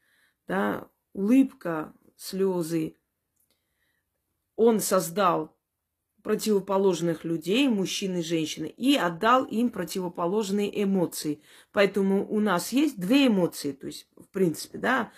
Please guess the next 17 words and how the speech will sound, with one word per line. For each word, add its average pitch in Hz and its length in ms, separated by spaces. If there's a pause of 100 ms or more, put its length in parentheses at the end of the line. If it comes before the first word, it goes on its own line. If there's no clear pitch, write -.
(160)
положительные 220 680
и - 20
отрицательные. 175 840 (1400)
Что 269 260
туда 269 280
входит, 247 500
это 185 180
уже 196 220
другой 170 360
вопрос. 127 560 (1800)
И 302 200
последнее 202 880
место 170 580
занимает 170 540
в - 40
пантеоне 170 540
Вуду – 247 520